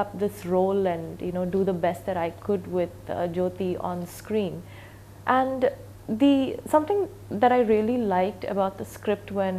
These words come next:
our director Sai Shekhar sir told me, uh, the story was the fact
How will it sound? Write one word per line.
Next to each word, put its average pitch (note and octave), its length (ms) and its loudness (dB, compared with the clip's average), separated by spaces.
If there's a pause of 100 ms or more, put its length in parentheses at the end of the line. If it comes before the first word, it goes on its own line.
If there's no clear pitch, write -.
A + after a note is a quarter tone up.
(160)
our F#3 80 -2 (100)
director E3+ 360 -2 (100)
Sai F3+ 120 -4 (100)
Shekhar F3+ 340 -2
sir F#3 180 -2
told G3 160 2 (100)
me, F3+ 160 -2
uh, - 640 -14 (100)
the F#3+ 140 -4
story F#3+ 360 4 (160)
was F3+ 420 2 (200)
the G#3+ 80 -2 (100)
fact C4 240 2